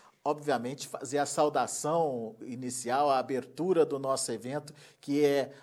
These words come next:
muito importante e muito, é, enriquecedor aí em termos de novas informações e novas alternativas, inclusive, de manejo aí,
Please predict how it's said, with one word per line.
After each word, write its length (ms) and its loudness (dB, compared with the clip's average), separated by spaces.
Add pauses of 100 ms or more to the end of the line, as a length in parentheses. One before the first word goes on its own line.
(100)
muito 400 -2
importante 540 -2
e 40 -4
muito, 500 -4 (220)
é, 640 0
enriquecedor 960 0
aí 180 0
em 60 -8
termos 400 -4
de 180 -6 (220)
novas 420 -2
informações 840 -4 (120)
e 60 -14
novas 260 -2
alternativas, 760 -2
inclusive, 460 -8
de 120 -12
manejo 580 -4
aí, 280 -6